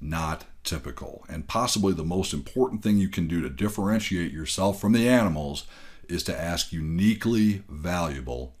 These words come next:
questions and spend enough time engaging in order to really build that trust.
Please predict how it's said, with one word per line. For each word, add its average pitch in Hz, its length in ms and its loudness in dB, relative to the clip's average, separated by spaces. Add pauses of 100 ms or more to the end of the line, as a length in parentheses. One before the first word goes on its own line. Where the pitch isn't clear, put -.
questions 73 720 -4
and 76 200 -6
spend 82 300 -2
enough 90 320 -2
time 92 280 0
engaging 87 720 0 (680)
in 78 160 -6
order 80 220 0
to 69 260 -4
really 87 320 2
build 73 300 -2
that 69 240 -4
trust. - 480 -8